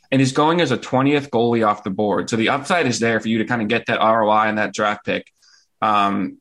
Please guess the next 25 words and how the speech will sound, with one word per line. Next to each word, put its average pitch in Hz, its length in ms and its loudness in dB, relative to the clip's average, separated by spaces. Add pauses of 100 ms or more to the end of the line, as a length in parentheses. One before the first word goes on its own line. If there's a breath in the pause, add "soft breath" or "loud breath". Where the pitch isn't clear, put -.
I 131 140 2
think 143 180 0
he 131 120 0
could 123 120 -2
be 117 140 0
legit 117 340 0
low-end 117 400 0
number 110 240 0
one 107 300 0
in 110 80 -2
a 104 40 -4
fantasy 107 380 -2
league, 123 340 0
and 110 120 -2
he's 110 100 -2
being 113 240 -2
drafted 113 380 -2
as 107 160 -2
a, 104 180 0
as 107 140 0
a 104 40 0
low-end 107 380 0
number 104 220 -4
two. - 320 -4
So 101 400 -2